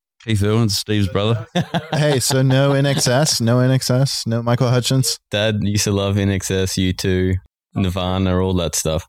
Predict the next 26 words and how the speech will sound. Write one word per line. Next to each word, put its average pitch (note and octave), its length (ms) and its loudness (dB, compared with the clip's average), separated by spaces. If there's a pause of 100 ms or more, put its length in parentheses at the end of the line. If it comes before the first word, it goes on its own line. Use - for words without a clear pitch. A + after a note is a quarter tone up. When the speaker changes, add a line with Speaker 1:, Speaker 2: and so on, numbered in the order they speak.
(100)
Speaker 2:
I A2+ 120 2
had A#2+ 140 4
a A2 60 2
nice G2+ 260 2
chat F#2+ 200 0
with F2+ 100 2
your, F#2+ 200 0
when G2+ 220 2
we G2 100 -2
played F#2+ 220 0
golf F#2 200 0
one F#2+ 180 2
day. F#2+ 120 -2
I, F#2 220 -4 (280)
I G2 60 -6
had G2 100 2
a F#2 60 2
nice F#2 200 2
chat F#2 180 0
with F2+ 100 2
your F#2 80 2
dad F2+ 240 -2
about F2+ 220 -4
N F2+ 100 -2
X F2+ 180 -6
S. F2+ 420 -2